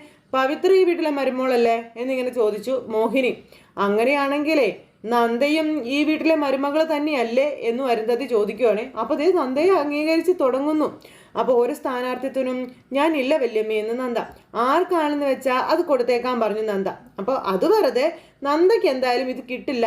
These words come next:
എന്നറിയാം, അതുകൊണ്ട് കിട്ടാത്ത മുന്തിരിക്ക് പുളിയാണെന്ന് പറഞ്ഞ് കുറുക്കന്റെ ബുദ്ധി പ്രയോഗിച്ചു" എന്ന് പിങ്കി. "ഏകപക്ഷീയമായി സ്ഥാനാർത്ഥിത്വം അതങ്ങ് പിൻവലിച്ചു അല്ലേ?" എന്നൊക്കെ പിങ്കി നന്ദയോട് പറയുമ്പോ, "എന്താ പിങ്കി, പിങ്കി നീ വീണ്ടും തുടങ്ങിയോ നന്ദയ്ക്കെതിരെ നിൽക്കാമെന്ന്?" ചോദിച്ചപ്പോ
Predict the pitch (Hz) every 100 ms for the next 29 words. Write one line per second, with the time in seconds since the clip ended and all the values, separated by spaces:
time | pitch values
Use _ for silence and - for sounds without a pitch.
0 | 233 254 226 233 214 226 - - _ 233
1 | 254 269 269 247 233 277 285 330 302 269
2 | 262 277 254 262 320 285 254 247 240 226
3 | 277 - 330 339 320 247 208 196 349 359
4 | 285 254 226 233 220 233 233 226 202 -
5 | - - - 220 262 311 339 320 311 294
6 | 247 220 233 294 294 240 233 233 202 196
7 | 294 302 247 269 240 269 277 277 277 220
8 | - 208 247 277 190 - 208 233 240 233
9 | 220 226 240 - - - 277 277 294 302
10 | 277 269 214 226 220 - - 214 254 262
11 | 277 254 277 233 - - _ 247 247 294
12 | 311 - 220 269 262 277 330 311 190 240
13 | 269 302 214 - - 233 240 269 262 269
14 | 262 240 247 247 254 247 208 262 233